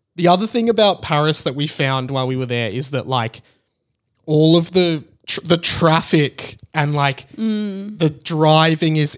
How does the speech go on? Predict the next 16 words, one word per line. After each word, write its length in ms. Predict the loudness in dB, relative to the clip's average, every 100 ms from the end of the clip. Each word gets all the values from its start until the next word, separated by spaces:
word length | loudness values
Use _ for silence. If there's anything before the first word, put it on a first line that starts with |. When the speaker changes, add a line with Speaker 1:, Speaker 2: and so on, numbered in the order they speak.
| -4
Speaker 1:
insane. 880 | -2 -2 -2 -4 -2 2 2 0 -2
Like, 220 | -4 -4
people 320 | -4 -2 -2
just 260 | -4 -6 -2
drive 460 | 0 2 2 -2 -6
at 320 | -2 -2 -2 -8
each 280 | -8 -6
other, 320 | -4 -2 -4 -2
don't 160 | -4
you 60 | -2
Speaker 2:
Yeah. 140 | -2
Speaker 1:
reckon? 200 | -2 -6 -10 -20 -16
So 480 | -6 0 4 6 4
many 260 | 2 2 0
just, 260 | -2 -4 0
like, 140 | -2